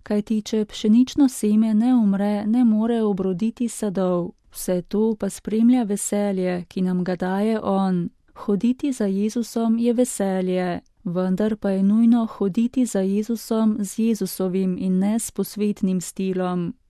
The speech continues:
Hoditi s krščanskim stilom, je še nadalje pojasnjeval papež Frančišek, pomeni hoditi po Gospodovi poti. Vsakdo, kakor lahko,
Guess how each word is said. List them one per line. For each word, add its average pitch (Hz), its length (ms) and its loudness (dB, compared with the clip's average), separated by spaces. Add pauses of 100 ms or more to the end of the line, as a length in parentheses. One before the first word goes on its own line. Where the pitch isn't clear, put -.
Hoditi 247 580 0
s - 100 -6
krščanskim 214 800 -2
stilom, 226 640 0
je 185 120 -4
še 185 180 -6
nadalje 185 520 -2
pojasnjeval 190 760 -2
papež 202 460 -4
Frančišek, 214 880 -4
pomeni 233 500 6
hoditi 233 640 0
po 220 140 -6
Gospodovi 226 760 0
poti. 185 680 -2 (260)
Vsakdo, 196 840 -2
kakor 254 380 0
lahko, 202 760 0